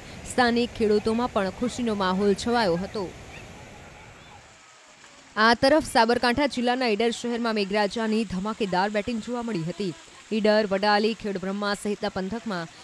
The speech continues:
મેઘરાજા ભરપૂર વરસતા નીચાણવાળા વિસ્તારોમાં પાણી ભરાયા હતા. તો શહેરના રાજમાર્ગો જાણે કે બેટમાં ફેરવાયા હોય તેવું જોવા મળ્યું હતું,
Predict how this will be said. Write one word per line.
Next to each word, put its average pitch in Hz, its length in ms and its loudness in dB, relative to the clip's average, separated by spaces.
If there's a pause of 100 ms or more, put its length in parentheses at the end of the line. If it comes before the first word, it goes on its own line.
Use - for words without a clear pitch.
(200)
મેઘરાજા 214 640 4
ભરપૂર 208 480 -2
વરસતા 202 420 -2
નીચાણવાળા 208 540 -2
વિસ્તારોમાં 202 600 -4
પાણી 175 240 -4
ભરાયા 175 280 -2
હતા. 175 240 -2 (420)
તો 220 100 2
શહેરના 254 460 2
રાજમાર્ગો 226 680 4
જાણે 233 260 2
કે 254 140 2
બેટમાં 240 400 2
ફેરવાયા 214 500 4
હોય 240 380 2
તેવું 226 260 0
જોવા 196 240 6
મળ્યું 180 260 2
હતું, 185 300 -2